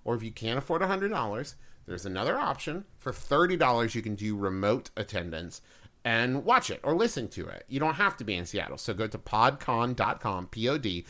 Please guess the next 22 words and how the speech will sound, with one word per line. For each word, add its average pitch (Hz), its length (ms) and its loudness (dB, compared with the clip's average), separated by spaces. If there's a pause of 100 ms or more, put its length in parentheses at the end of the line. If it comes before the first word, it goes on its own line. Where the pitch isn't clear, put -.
(160)
C 123 240 2
O 143 80 6
N 92 220 0
dot 110 200 2
com, 95 200 -4
and 92 100 -6
check 85 200 -4
that 127 140 2
out. 62 280 -10 (580)
Um, 92 520 -2 (1000)
let's 131 200 -2
see 143 120 2
what 127 140 6
else. 107 140 2
So, 117 280 4
as 107 200 0
I 110 40 -2
said, 110 240 0
we're 110 80 0
doing 101 280 -2
candle 104 340 0
nights. 139 460 -2